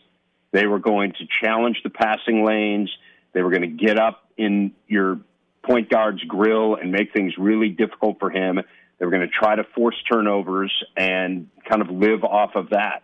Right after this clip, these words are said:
and turn defense into offense. And yet what ended up happening is they were just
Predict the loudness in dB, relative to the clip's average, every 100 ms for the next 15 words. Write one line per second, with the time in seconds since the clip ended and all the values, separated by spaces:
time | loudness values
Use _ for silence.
0 | -8 -4 -4 -6 -2 0 2 0 -4 _
1 | _ _ _ 0 0 2 -2 -2 0 2
2 | 2 0 -4 -8 -8 -18 _ _ _ _
3 | _ _ 0 4 4 2 0 0 0 0
4 | 0 0 0 0 0 0 0 -2 -2 -4
5 | 2 2 2 -2 -2 0 2 0 -8